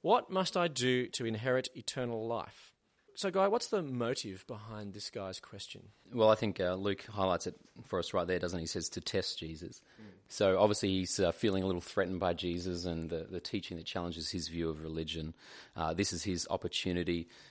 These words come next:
Speaker 2: uh, to expose Jesus,
Speaker 1: Mm.
Speaker 2: to, to corner Jesus.
Speaker 1: Yeah. So his motives are not entirely
Speaker 2: <laughs> They don't, they certainly
Speaker 1: pure.
Speaker 2: don't. No, certainly Luke gives us that indication.
Speaker 1: Yeah.
Speaker 2: Yeah.
Speaker 1: Okay. Well, Jesus then responds and then asks, "Well, what is written in the law?" he replied. "How do you read it?"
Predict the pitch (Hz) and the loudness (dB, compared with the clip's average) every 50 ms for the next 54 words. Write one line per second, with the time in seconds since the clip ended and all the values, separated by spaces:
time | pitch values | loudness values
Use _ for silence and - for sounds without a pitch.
0 | - _ - 90 90 87 87 85 85 85 - - _ _ - - 110 - - - | -20 _ -2 0 2 2 2 2 -2 -4 -8 -14 _ _ -6 -4 -2 -2 -2 2
1 | - 98 98 110 123 120 - - 123 123 143 180 - - - _ - 120 107 98 | 4 4 6 6 4 2 0 -2 -4 -4 -4 -8 -10 -14 -16 _ -8 -8 -6 -8
2 | 92 95 - - - 101 101 - - - - - - - 110 110 113 110 101 113 | -8 -12 -10 -4 -2 -2 -2 -4 -4 -6 -6 -4 0 2 2 2 2 2 0 0
3 | 113 117 127 151 180 - 226 131 107 92 - - - _ _ _ - 127 123 113 | -2 -2 -2 -6 -8 -8 -8 -6 -6 -6 -6 -10 -16 _ _ _ -8 -6 0 4
4 | 131 131 123 117 101 113 110 110 107 107 - - _ - 110 104 - - 104 98 | 4 6 6 4 2 0 -2 -2 -2 -4 -6 -12 _ -14 -12 -12 -10 -8 -6 -6
5 | 98 95 95 92 92 92 - - _ - - - - - - 165 123 131 - 151 | -4 -6 -6 -10 -12 -14 -16 -14 _ -4 -4 -4 0 2 4 6 6 8 10 10
6 | 156 156 120 123 123 123 120 - 135 127 120 110 107 101 110 107 123 - - - | 10 10 10 10 10 8 10 8 8 8 10 10 10 10 8 6 2 -4 -10 -6
7 | - - 107 92 90 92 - 120 110 101 98 98 101 98 95 - 95 85 90 87 | 2 4 6 6 6 6 6 6 6 6 6 4 4 4 2 0 -4 -6 -4 -4
8 | 92 85 85 85 85 85 - - 92 - - - - 120 110 101 92 - 127 - | -4 -2 -2 -4 -6 -8 -10 -12 -12 -14 -14 -10 -6 -4 -4 -2 -2 -2 0 2
9 | 131 131 151 160 185 233 208 196 170 175 160 143 - - - 190 226 190 131 113 | 4 4 4 4 2 2 2 4 4 4 4 4 2 4 6 6 6 6 4 2
10 | 117 123 127 131 135 135 - 127 135 135 120 - - - - - - - 131 117 | 2 2 2 2 2 2 0 0 0 0 0 -2 -4 -6 -8 -8 -6 -4 -2 -2
11 | 104 104 107 113 131 120 135 185 175 180 180 190 196 220 240 262 247 208 175 147 | 0 0 0 0 2 2 0 2 4 6 6 8 8 10 10 8 8 6 0 -2
12 | - - 117 95 90 87 - - - - _ - 277 269 247 214 185 175 170 117 | -2 -2 -4 -4 -4 -6 -10 -16 -20 -8 _ 2 2 2 4 2 2 2 2 0
13 | - - - | -2 -6 -10